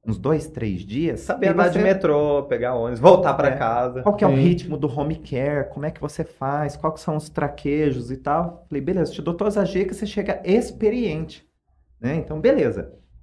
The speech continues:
Speaker 1: Primeiro paciente era uma moça que morava em Interlagos e ela tinha tido um traumatismo craniano. O convênio pagava muito bem, lá em cima.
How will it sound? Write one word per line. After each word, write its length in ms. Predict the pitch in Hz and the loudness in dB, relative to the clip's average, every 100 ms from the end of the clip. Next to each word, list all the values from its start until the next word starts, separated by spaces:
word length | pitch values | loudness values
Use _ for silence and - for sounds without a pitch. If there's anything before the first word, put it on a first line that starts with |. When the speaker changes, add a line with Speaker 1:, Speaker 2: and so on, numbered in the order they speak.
| - - - - | -20 -20 -20 -2
Speaker 1:
Primeiro 720 | 151 135 131 165 196 202 196 | 0 2 2 4 4 4 0
paciente 760 | - 160 - - 123 123 - - - - - _ - | -2 -6 -6 -2 -2 -2 -4 -14 -20 -20 -20 _ -8
era 180 | 117 127 | -2 0
uma 380 | 139 139 135 127 | 0 0 0 0
moça 460 | 127 131 135 - 117 | 2 2 0 0 -4
que 640 | - 123 117 113 110 107 98 | -4 -4 -2 0 0 -2 0
morava 340 | 120 123 123 | 0 0 0
em 40 | |
Interlagos 800 | 135 131 135 120 135 - - - - - _ | -2 -2 0 2 2 2 -2 -8 -20 -20 _
e 60 | 127 | -6
ela 100 | 127 | -4
tinha 160 | - 131 | -4 -6
tido 180 | 143 143 | -6 -6
um 40 | |
traumatismo 680 | 139 151 190 190 165 147 156 | -2 0 2 0 -2 -4 -6
craniano. 680 | - 156 160 170 123 110 110 - _ _ _ - | -6 -4 -2 -2 -2 -4 -6 -16 _ _ _ -8
O 40 | |
convênio 340 | 127 123 175 | -4 -2 -2
pagava 420 | 170 151 156 160 160 - - | -4 -6 -6 -6 -8 -12 -8
muito 540 | 135 139 160 202 - | -4 2 6 8 6
bem, 180 | 107 90 | 0 0
lá 140 | 107 202 | 2 0
em 40 | |
cima. 460 | 220 - 90 78 | 0 -4 -4 -4